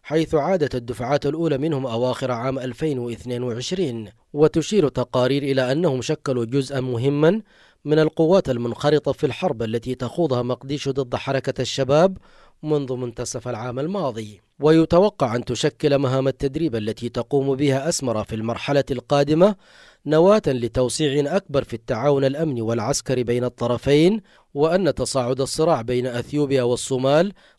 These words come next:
قد يؤدي بالطرفين إلى انتهاج حروب الوكالة كل منهما ضد الآخر. ويتوقع محمد خير عمر وفق هذا السيناريو أن يقدم الصومال على مساندة جماعات المعارضة الأثيوبية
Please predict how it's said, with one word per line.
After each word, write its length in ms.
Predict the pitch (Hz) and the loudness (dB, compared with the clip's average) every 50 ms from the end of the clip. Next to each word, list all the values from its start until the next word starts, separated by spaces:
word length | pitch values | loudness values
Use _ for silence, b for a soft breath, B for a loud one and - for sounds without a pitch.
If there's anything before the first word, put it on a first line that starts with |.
| b _ | b _
قد 180 | 160 160 147 | 0 0 2
يؤدي 440 | 147 165 170 180 214 190 151 139 127 | 2 0 2 2 -2 -4 -2 -6 -4
بالطرفين 640 | 110 123 120 _ - 123 120 120 - 156 156 139 127 | -4 -4 -6 _ -4 -4 -4 -2 -2 -2 -2 0 0
إلى 280 | 120 113 117 120 123 | -2 -4 -4 -4 -4
انتهاج 420 | 120 117 110 127 120 135 139 139 - | -6 -8 -6 -4 -2 0 -2 -2 -2
حروب 340 | - - 131 131 123 110 | -8 -6 -4 -4 -2 -2
الوكالة 640 | 127 120 123 127 127 120 - 147 147 156 170 196 208 196 b b b b b b _ | -2 -2 0 -2 -2 -2 0 2 4 6 6 4 4 2 b b b b b b _
كل 180 | _ 202 196 170 | _ 0 2 2
منهما 560 | 147 131 127 127 123 110 123 127 123 127 123 | 2 0 0 -2 -4 -4 -4 -4 -4 -4 -4
ضد 260 | 113 131 131 113 117 | -4 -6 -8 -4 -4
الآخر. 540 | 131 147 170 185 180 160 - - 110 - - _ _ _ | -6 -4 -2 -4 -4 -4 -6 -12 -14 -14 -16 _ _ _
ويتوقع 680 | - 143 143 156 156 - 165 170 196 202 - - 143 110 | 2 8 10 10 10 10 8 6 6 6 4 2 2 2
محمد 460 | 113 117 - - 127 123 123 120 - | 2 -4 -2 -2 -2 0 0 -2 -2
خير 220 | - 147 143 139 | 0 2 4 4
عمر 280 | 131 135 185 180 135 117 | 4 4 4 4 4 4
وفق 260 | 120 123 - - - | 4 0 0 -2 -2
هذا 280 | 117 113 127 135 127 131 | 0 2 4 4 2 2
السيناريو 720 | 123 - - 127 127 127 131 135 143 147 170 180 233 226 - _ _ - | 0 0 0 0 2 2 4 4 6 8 6 6 6 4 -2 _ _ -2
أن 120 | 135 143 | 0 4
يقدم 380 | 156 180 202 - 156 139 131 127 | 4 2 2 2 2 2 4 4
الصومال 480 | 120 - - - 135 127 139 151 147 | 2 0 2 0 2 4 4 4 4
على 280 | 139 123 139 139 135 135 | 4 4 4 4 4 2
مساندة 520 | 131 135 127 - 175 180 160 139 117 113 | 2 0 0 2 2 2 2 2 0 0
جماعات 560 | 104 101 113 120 117 123 120 113 127 123 - 131 | -2 0 -2 0 0 0 0 0 -2 -2 0 -2
المعارضة 560 | 123 120 127 120 113 123 147 143 139 123 135 | -2 0 -2 -2 2 2 4 4 4 2 2
الأثيوبية 840 | 123 107 117 117 - - 131 127 123 120 139 143 151 170 208 208 | 0 2 -2 -4 -2 0 0 0 2 2 2 4 4 4 4 2